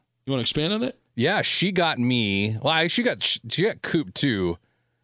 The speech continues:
Speaker 2: These awesome cupcakes. She got us cupcakes.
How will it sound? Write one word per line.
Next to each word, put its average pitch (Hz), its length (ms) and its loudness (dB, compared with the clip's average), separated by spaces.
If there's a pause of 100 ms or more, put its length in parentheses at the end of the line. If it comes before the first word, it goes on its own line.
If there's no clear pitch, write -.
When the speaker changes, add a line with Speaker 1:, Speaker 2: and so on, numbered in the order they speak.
(140)
Speaker 2:
These 113 240 0
awesome 120 420 0
cupcakes. 92 920 -4
She - 140 -2
got 156 100 2
us 117 120 -2
cupcakes. 160 1000 -2